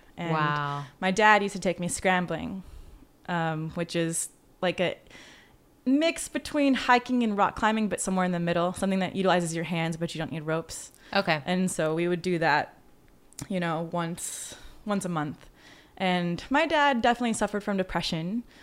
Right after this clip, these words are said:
Speaker 1: but when we were out there together, I could see a light in him.
Speaker 2: Mm.
Speaker 1: And he would always talk about how he just needed it so much. He had to get away from, like, everything and just be out there, and how that was his therapy.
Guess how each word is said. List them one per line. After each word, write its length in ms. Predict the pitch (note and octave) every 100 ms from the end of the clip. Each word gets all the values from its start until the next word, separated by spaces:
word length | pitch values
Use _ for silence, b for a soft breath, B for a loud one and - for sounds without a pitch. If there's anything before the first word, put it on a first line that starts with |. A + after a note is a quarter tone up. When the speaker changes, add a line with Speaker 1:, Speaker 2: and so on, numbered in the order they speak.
| B B
Speaker 1:
but 280 | - F#3 F3+
when 500 | F#3+ F3 F#3+ F#3 F#3
we 300 | F3+ G3 G3
were 540 | F#3 F#3 F3+ F3 F3 E3+
out 220 | - F3+ F#3
there 120 | F#3
together, 540 | - F#3 F3+ E3+ F3
I 80 | E3
could 200 | - F3
see 180 | - -
a 120 | -
light 320 | E3+ E3 E3+ -
in 160 | E3 E3+
him. 320 | F#3 - F#3+ - - - - B B
Speaker 2:
Mm. 300 | F#3 F#3 F3+
Speaker 1:
And 280 | F#3 F3+ E3+
he 120 | -
would 100 | F#3+ -
always 300 | F3+ F3+ F3+
talk 240 | - E3+ -
about 320 | F3 F3+ F3
how 280 | - E3 D#3+
he 160 | E3 E3+
just 220 | E3+ -
needed 260 | F3 E3+
it 160 | F3 -
so 200 | - E3
much. 300 | E3 - -
He 100 | E3 E3
had 180 | - E3+
to 60 | E3+
get 160 | F3+
away 260 | E3+ D#3 D3+
from, 240 | - D#3+
like, 220 | D#3+ D3+ -
everything 460 | D#3+ E3+ E3+ D#3+ D#3
and 80 |
just 180 | D#3 -
be 100 | E3+
out 220 | D#3 F3
there, 140 | - D3+
and 100 | E3
how 160 | F3
that 200 | D#3+ D#3
was 120 | - F#3
his 160 | E3+
therapy. 560 | - - - - -